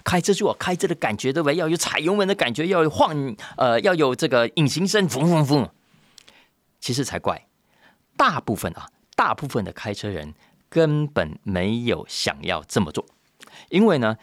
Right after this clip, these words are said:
真正喜欢这种嗡，然后开车享受开车快感的人啊，麦肯锡说只有八趴，只有八趴的人喜欢这种开车的感觉。实际上呢，剩下的百分之九十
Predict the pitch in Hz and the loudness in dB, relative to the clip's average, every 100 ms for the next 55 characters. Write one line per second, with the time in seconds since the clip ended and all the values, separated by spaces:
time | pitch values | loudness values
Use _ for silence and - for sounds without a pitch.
0 | _ - 269 269 156 - 95 120 110 107 | _ 0 2 4 2 0 -4 -2 -2 -4
1 | 85 73 _ - 180 185 165 151 135 120 | -6 -12 _ -6 0 2 4 4 2 2
2 | 98 82 - 92 82 - - 110 - 110 | 0 -2 -6 -6 -6 -6 -4 -4 -4 -6
3 | 101 _ - 85 82 147 120 - 156 - | -6 _ -4 -4 -2 -2 -2 -2 -2 -2
4 | 151 - 147 80 73 73 76 80 - - | -4 -2 -4 -4 -12 -12 -12 -14 -16 -20
5 | _ 120 95 85 85 98 87 - - _ | _ -6 -6 -8 -4 -2 -2 -4 -20 _
6 | - 90 85 - - 78 76 82 - _ | -6 -4 -4 -6 -12 -12 -10 -12 -14 _
7 | _ _ _ - 123 120 104 107 113 107 | _ _ _ -2 0 2 0 0 -2 -2
8 | 82 78 73 - - - 82 90 85 - | -4 -6 -8 -14 -8 -6 -4 -4 -6 -8
9 | 80 71 - 85 - 82 - 82 - 92 | -12 -14 -10 -8 -6 -6 -8 -10 -6 -4
10 | - 175 269 233 220 147 135 - - - | 0 0 0 0 0 0 -4 -10 -4 0
11 | 254 208 165 139 98 - 131 139 117 92 | 2 2 2 0 -2 -2 0 0 0 -2
12 | - | -2